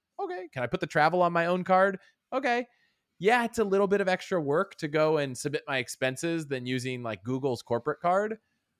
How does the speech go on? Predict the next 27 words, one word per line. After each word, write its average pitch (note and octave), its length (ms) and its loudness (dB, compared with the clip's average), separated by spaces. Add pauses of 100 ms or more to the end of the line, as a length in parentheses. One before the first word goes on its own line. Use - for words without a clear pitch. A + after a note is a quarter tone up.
(260)
But C3+ 120 4
every C#3+ 160 6
time C3 180 0
I B2 60 2
took A#2+ 140 -4
a A#2 40 0
trip A2+ 200 -4
for A#2 100 -2
work, A3 440 2
I B2 100 0
was A2 140 -4
using A2 220 -6
a G2+ 60 -6
card B2+ 340 -4
that A#2+ 100 -8
earned A2+ 320 -8
three D3+ 200 -2
points B2 340 -4
on, A#2 160 -6 (300)
five C#3 260 0
points C3 340 -2
on A2 380 -8
travel D#3 340 4
or G#2 540 -2
hotels C3+ 560 0
or A2 80 -8
airlines B2 560 2